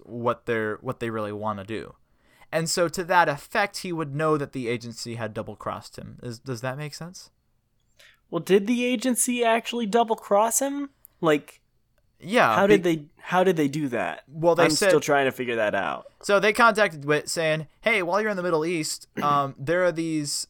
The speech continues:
Speaker 1: these bootleggers who are doing bad stuff. You wanna fake a document and we can use it?" And Witt's like, "Oh, sure." And then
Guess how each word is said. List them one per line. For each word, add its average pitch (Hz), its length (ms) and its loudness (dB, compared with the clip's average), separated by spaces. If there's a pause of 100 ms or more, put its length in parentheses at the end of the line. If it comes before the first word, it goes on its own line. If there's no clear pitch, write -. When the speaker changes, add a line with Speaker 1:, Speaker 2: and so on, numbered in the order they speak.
Speaker 1:
these 139 160 -4
bootleggers 143 560 -2
who 135 100 -2
are 123 120 -2
doing 127 340 -2
bad 117 320 -2
stuff. - 520 -2 (120)
You 131 160 -6
wanna 139 540 0 (260)
fake 170 280 0
a 165 40 -8
document 156 680 0
and 127 380 0
we 127 200 -4
can 123 480 -6
use 147 300 -2
it?" 214 160 -4 (180)
And 123 280 0
Witt's 131 160 -4
like, 131 160 -2
"Oh, 254 100 -2
sure." 247 400 -6
And 120 160 -4
then 120 340 0